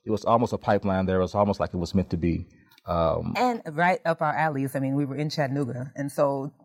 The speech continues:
Speaker 2: about once a month or so, we were coming to Atlanta anyway to hang out, to visit. And never then did we think that we'd be making this move here. And so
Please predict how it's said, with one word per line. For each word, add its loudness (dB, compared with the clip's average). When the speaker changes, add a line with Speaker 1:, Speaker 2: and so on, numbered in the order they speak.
Speaker 2:
about 2
once -2
a 0
month 0
or -2
so, 2
we 2
were -2
coming -2
to -2
Atlanta 0
anyway 0
to 0
hang -2
out, 0
to -4
visit. 2
And -2
never 2
then 2
did -2
we 2
think 2
that 2
we'd 0
be -2
making 0
this 0
move 0
here. 0
And -8
so -4